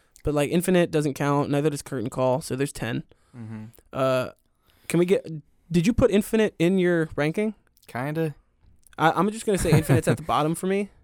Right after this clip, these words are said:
Speaker 2: Wow.
Speaker 1: Right, right off the bat.
Speaker 2: Whew.
Speaker 1: Just because I, A, if I'm honest, I have not listened to the full thing because there's no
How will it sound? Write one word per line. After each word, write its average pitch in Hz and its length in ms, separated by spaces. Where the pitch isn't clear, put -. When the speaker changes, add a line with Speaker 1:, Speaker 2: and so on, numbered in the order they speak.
Speaker 2:
Wow. - 160
Speaker 1:
Right, 156 160
right 156 160
off 160 100
the - 80
bat. 147 300
Speaker 2:
Whew. 190 240
Speaker 1:
Just 170 220
because 170 340
I, 151 440
A, 208 320
if 170 80
I'm 160 100
honest, 160 220
I 143 40
have 160 200
not 151 160
listened 147 240
to 139 80
the 139 60
full 127 180
thing - 280
because 151 260
there's 151 200
no 147 400